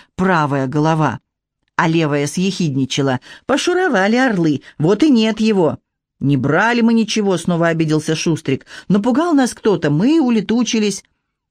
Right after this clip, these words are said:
«И внутрь сундука не заглядывали?» — строго спросила средняя голова, вытянув себя из узкой пещеры. «Заглядывали», — признался Шустрик. «Тряпки там всякие лежали,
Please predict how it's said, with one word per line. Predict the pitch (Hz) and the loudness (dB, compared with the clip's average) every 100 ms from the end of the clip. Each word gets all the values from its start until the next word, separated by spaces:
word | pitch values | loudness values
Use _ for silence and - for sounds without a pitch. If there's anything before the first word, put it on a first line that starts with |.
| _ | _
«И | 196 240 | -2 0
внутрь | 381 415 381 | 0 0 -2
сундука | - 392 392 392 311 | -2 -2 0 0 0
не | 180 | 0
заглядывали?» — | 175 180 147 139 131 135 131 - - | 0 0 0 0 0 0 -2 -8 -12
строго | - 214 147 | -2 0 0
спросила | 139 - 175 175 160 | -2 -2 -2 -2 -2
средняя | 151 175 135 139 131 | -2 -2 0 0 0
голова, | 131 139 151 277 - - - | 0 0 2 0 -2 -12 -8
вытянув | 143 135 151 220 240 220 - | -4 0 0 0 2 0 0
себя | 156 147 143 | -2 0 0
из | 147 | 0
узкой | 208 - 175 | -2 -2 -4
пещеры. | 165 196 - 214 156 120 - _ _ _ | -2 -4 -2 -2 -2 -4 -10 _ _ _
«Заглядывали», — | 143 151 185 175 180 185 220 254 302 208 - - | -4 0 0 0 2 0 0 0 0 -2 -4 -10
признался | - 226 208 196 160 185 | -4 -2 0 0 -2 -4
Шустрик. | - 190 - 139 - _ _ - | -2 -4 -4 -6 -8 _ _ -4
«Тряпки | 311 339 254 226 | 0 0 0 -2
там | 262 233 | 0 0
всякие | - 214 220 208 | 0 -2 0 0
лежали, | 202 185 190 180 170 | 0 0 0 0 -2